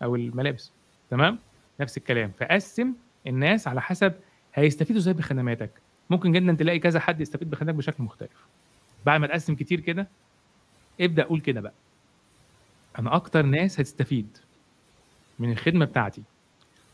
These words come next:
هم اللي في الشريحة العمرية كذا، اللي ساكنين في منطقة كذا، اللي ثقافتهم مثلًا كذا أو قدرتهم الشرائية كذا." وابدأ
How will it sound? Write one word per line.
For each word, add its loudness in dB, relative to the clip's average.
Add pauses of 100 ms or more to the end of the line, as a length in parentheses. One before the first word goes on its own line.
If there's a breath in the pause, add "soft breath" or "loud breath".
هم 6
اللي 2
في -4
الشريحة 2
العمرية 2 (200)
كذا، 2 (1200)
اللي 2
ساكنين 0
في 2
منطقة 2 (400)
كذا، 2 (1160)
اللي 4
ثقافتهم 2
مثلًا 2
كذا 4
أو 2
قدرتهم 0
الشرائية 2
كذا." 2 (640)
وابدأ 4